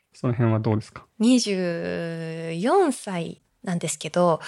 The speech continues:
Speaker 2: まあ、結構、えっと、人材紹介会社でキャリアコンサルタントという職種で働かせてもらってて、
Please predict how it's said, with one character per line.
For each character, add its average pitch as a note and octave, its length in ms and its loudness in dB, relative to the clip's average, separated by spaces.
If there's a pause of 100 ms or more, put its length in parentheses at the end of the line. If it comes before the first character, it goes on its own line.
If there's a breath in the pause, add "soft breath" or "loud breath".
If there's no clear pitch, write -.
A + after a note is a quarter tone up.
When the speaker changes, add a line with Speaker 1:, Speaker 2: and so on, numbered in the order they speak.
(160 loud breath)
Speaker 2:
ま - 60 -16
あ、 - 20 -10
結 F4 260 0
構、 F3+ 280 0
え F3 40 -4
っ - 40 -10
と、 - 120 -8
人 C#4+ 220 0
材 C#4 140 6
紹 C4 160 4
介 B3 180 4
会 A3+ 160 4
社 - 160 -8
で E3+ 300 2
キ - 80 -4
ャ G#3 40 2
リ G3+ 140 0
ア F#3+ 60 -2
コ F#3+ 120 -2
ン F#3 80 2
サ F#3 120 -4
ル F3+ 80 -4
タ - 120 -8
ン D#3+ 60 -6
ト - 160 -4
と - 80 -4
い - 20 2
う - 40 -2
職 - 240 -8
種 - 120 -12
で - 80 -6
働 E3 300 -6
か D#3+ 80 -6
せ - 60 -12
て - 80 -14
も D#3 80 -6
ら E3 80 -6
っ - 40 -16
て - 140 -20
て、 F#3 280 0